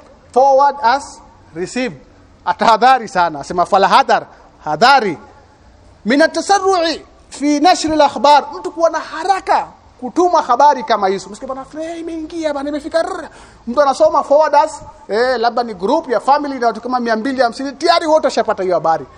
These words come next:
Mia mbili hamsini pia uleta sambaza. Eh, Uislamu bana, itufundishi hivyo. Mtu wajikinge tena kabisa. Kwa nini? Li anna fiha, katika kule kueneza hizi habari kwa haraka bila kuthibitisha,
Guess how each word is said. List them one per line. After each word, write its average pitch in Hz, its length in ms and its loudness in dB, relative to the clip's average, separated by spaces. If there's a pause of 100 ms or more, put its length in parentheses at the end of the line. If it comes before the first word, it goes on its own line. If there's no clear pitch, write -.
(180)
Mia 214 140 0
mbili 285 180 0
hamsini 277 300 0
pia 320 120 -4
uleta 339 260 2
sambaza. 240 480 2 (440)
Eh, 285 300 -6
Uislamu 170 380 -6
bana, 135 580 -10
itufundishi 208 560 -12
hivyo. 135 240 -16 (100)
Mtu 208 380 -8
wajikinge 247 480 0
tena 208 200 -2
kabisa. 180 280 -2
Kwa 262 120 4
nini? 294 240 0 (520)
Li 196 140 -6
anna 240 320 0
fiha, 294 420 2 (320)
katika 226 300 -4
kule 294 240 -4
kueneza 247 600 0
hizi 196 240 -6
habari 220 600 2 (360)
kwa 214 120 6
haraka 240 760 4
bila 220 200 0
kuthibitisha, 233 840 0